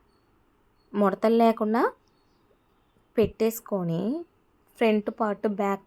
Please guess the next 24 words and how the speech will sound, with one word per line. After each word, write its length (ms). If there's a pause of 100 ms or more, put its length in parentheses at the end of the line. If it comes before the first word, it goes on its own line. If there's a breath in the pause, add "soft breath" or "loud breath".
పార్ట్ 260 (540 soft breath)
నేను 240
చెక్ 240
చేసుకుంటున్నాను. 680 (160)
రౌండ్ 360 (120)
ఫ్రంట్ 260 (100)
పార్ట్ 220 (100)
మార్కింగ్ 420
పెట్టాను 400
కదా, 220
ఆ 40 (120)
మార్కింగ్ 420
తగ్గట్టుగా 500
రౌండ్ 360
గీసుకుంటున్నాను. 720 (540 loud breath)
ఆది 200
బ్లౌజ్ 300
రౌండే 300
పెట్టానండి, 500
అదే 140 (100)
పర్ఫెక్ట్గా 540 (100)
ఉందన్నారు 540
నాతో, 260 (460 soft breath)
అందుకే 280